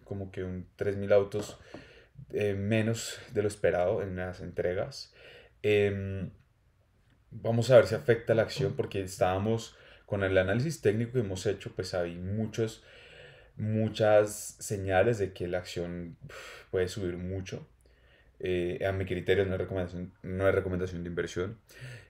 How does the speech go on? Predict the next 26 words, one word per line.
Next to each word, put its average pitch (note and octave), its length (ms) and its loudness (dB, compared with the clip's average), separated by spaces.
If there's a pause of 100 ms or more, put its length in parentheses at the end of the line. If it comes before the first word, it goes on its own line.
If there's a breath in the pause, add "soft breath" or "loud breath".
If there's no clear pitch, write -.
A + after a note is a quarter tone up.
Eh, F2+ 380 2
hay F#2 160 2
un F#2+ 120 -4
hombro, F#2 280 0
cabeza, F2+ 300 2
hombro E2+ 200 -6
invertido, G2 680 -2 (260 loud breath)
hay F#2+ 200 2
una F2+ 180 2
bull G2 280 -4
flag F#2 360 -2
que F2 540 -4 (280)
ya, F2+ 240 -6 (220)
ya E2+ 180 -2
se - 120 -14
confirmó, F#2+ 720 0 (420 loud breath)
etcétera, F2 400 -4
etcétera, - 260 -12
etcétera. F2 280 -10
Entonces, F#2 340 -6
pues, - 420 2 (360 loud breath)
esta - 180 2
no C3+ 80 6
es B2 120 2
un, C3+ 280 0
pues, - 500 4